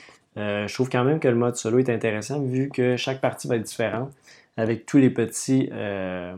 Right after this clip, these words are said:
en fait, il y a six, tou-, toujours six bâtiments différents qu'on va avoir, qu'on va pouvoir construire dans la partie. Euh,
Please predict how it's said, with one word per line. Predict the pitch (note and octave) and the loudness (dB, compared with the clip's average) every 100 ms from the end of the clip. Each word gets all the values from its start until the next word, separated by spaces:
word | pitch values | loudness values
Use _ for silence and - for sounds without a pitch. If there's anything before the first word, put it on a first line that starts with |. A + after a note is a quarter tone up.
| G2 | -12
en | G2 | -10
fait, | A#2 - | -10 -8
il | G#2+ | -8
y | |
a | |
six, | G2 - C3 B2+ - | -8 -2 0 -2 -6
tou-, | B2 - - | -14 -14 -6
toujours | A#2 B2 | 0 0
six | A#2+ C#3+ C3 | 2 2 4
bâtiments | A#2+ A2+ - A#2+ | 4 0 -2 -2
différents | A#2 - G#2 G#2 C3 _ - _ _ _ | -2 -4 -6 -6 -14 _ -20 _ _ _
qu'on | A2+ A2 | 0 2
va | G#2+ A#2+ - | 4 2 4
avoir, | A2 G#2 G2+ A2 A#2+ | 2 2 0 -2 -2
qu'on | A2 | -4
va | G#2 | -8
pouvoir | - A#2+ A2+ | -2 -2 -2
construire | - A#2+ G#2+ - A#2+ A#2 | -4 -4 -4 -8 -4 -2
dans | G#2 | -2
la | F#2+ | -4
partie. | - - - - C#3 - _ - _ - - | -6 -8 -8 -4 -4 -6 _ -20 _ -14 -10
Euh, | G#2+ G#2+ G#2+ | -6 -2 -2